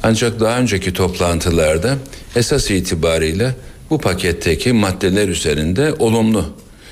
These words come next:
görüşler bildirilmişti. Sadece bir, iki veya üç madde üzerinde de teknik bir çalışma yapmaya gerek duyulmuştu.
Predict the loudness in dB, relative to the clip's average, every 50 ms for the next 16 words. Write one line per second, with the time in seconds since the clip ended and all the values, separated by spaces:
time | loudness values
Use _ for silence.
0 | -20 -10 -4 0 0 2 2 0 0 0 0 2 0 0 -2 -4 -6 -4 -2 -2
1 | -2 -2 -2 -2 -2 -2 -2 -2 -2 0 0 0 2 2 0 0 0 0 -2 -2
2 | -4 -8 -16 -18 -20 -18 -10 -4 0 0 2 2 0 0 0 0 0 2 2 2
3 | 2 2 0 -2 -2 -4 -2 0 0 0 0 -2 -2 -2 -2 -2 0 0 0 0
4 | 0 0 -2 -2 -2 0 0 0 -2 -2 -6 -12 -18 -18 -20 -18 -8 -2 -2 0
5 | 0 2 0 -2 0 0 -2 0 2 0 2 2 0 0 0 0 2 2 2 0
6 | 0 0 0 0 0 0 0 0 2 2 2 0 -2 -4 -6 -4 -4 -4 -4 -4
7 | -4 -4 -4 -2 -4 -4